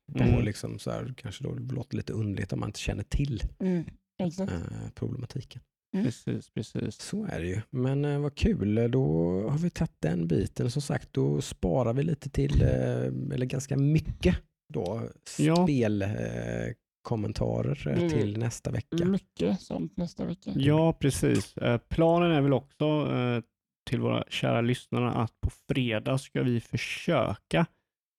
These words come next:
Speaker 2: streama Death Stranding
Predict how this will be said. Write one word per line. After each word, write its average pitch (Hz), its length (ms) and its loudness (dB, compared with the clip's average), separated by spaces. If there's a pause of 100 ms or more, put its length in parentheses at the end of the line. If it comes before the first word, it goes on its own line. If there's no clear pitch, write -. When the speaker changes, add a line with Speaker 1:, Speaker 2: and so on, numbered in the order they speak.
(340)
Speaker 2:
streama 127 920 2 (180)
Death 117 280 0
Stranding 120 680 0